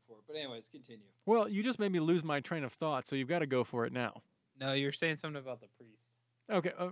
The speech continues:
Speaker 2: fine. So obviously you're not gonna go there. Um, maybe we'll do this offline, and, uh, and then we'll talk about it, and I might just secretly record you anyway, um, <laughs> Linda Tripp style. Um,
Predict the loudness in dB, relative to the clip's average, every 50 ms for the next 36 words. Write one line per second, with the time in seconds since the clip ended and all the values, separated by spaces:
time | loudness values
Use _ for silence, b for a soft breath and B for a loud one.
0 | -6 -10 -4 0 0 0 0 -2 -4 0 4 4 4 4 4 2 0 0 -2 -2
1 | 0 0 0 -2 0 0 -2 -2 -2 -2 -4 -6 -6 -10 -14 -16 B B B B
2 | B B B B B -2 -2 0 0 0 0 -2 -4 -8 -12 -8 -2 0 2 2
3 | 2 4 4 4 4 4 4 2 4 4 4 4 4 2 0 0 2 2 0 -2
4 | -4 -6 -6 -6 -6 -4 -2 0 0 0 0 0 -2 -4 -6 -10 _ _ -10 -6
5 | -4 -4 -2 -2 -4 -4 -2 -2 -2 -2 -2 -2 -4 -2 -2 -2 -4 -4 -6 -6
6 | -6 -6 -8 -8 -12 -8 _ -4 -4 -4 -6 _ _ -16 -8 -4 -4 -2 -2 -2
7 | -4 -2 -4 -4 -2 0 0 0 0 0 -2 -2 -2 -2 -4 -6 -6 B B B
8 | B B B B B 0 2 2 4 2 2 0 -4 -8 -12 _ _ -8 _ 4
9 | 4 6 6 4 0 4 4 2 2 2 -2 -4 -4 -4 -4 -4 -8 B B B
10 | B B B B B B B _ -2 0 0 2 2 2 0 -2 -6